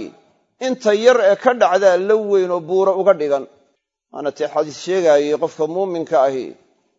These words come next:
dembigiisu wuxuu uga dhigan yahoo kale sidii buur. Ya,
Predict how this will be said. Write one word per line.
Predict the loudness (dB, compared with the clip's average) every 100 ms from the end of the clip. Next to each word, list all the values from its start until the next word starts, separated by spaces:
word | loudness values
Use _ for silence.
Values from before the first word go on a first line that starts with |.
| _ -6
dembigiisu | -6 -4 -4 -6 -6
wuxuu | -12 -8
uga | -6 -4
dhigan | -4 -4
yahoo | 0 0
kale | 2 -2 -2
sidii | -8 -8 -8
buur. | -6 -2 -2 -4 _ _ _ _ _ _ _ _ 2
Ya, | 4